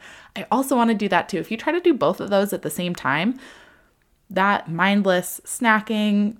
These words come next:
stress eating, whatever it is, is being caused by different things at those different times of day. So if you try to tackle them both at the same time,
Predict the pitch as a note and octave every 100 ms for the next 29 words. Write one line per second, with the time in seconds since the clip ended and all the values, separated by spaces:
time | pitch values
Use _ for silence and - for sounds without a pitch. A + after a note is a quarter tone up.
0 | - - - F#3+ F#3+ - G3+ F#3+ F#3+ E3
1 | E3 D#3+ F3 D#4 G#3 G3+ - _ _ _
2 | _ _ _ _ G#3 F#3 G3 E3+ E3+ F3+
3 | - D#3 D#3 - - C#4+ A3 D#3+ - D#3
4 | E3 F#3 - D#3+ D#3+ - D3 F#3+ D#3 D#3+
5 | - - _ F3 - - B3+ D4 C4 B3+
6 | A#3+ G3+ G3+ A3+ C#3 D3+ - F#3 F3 A3+
7 | A#3 E3+ D#3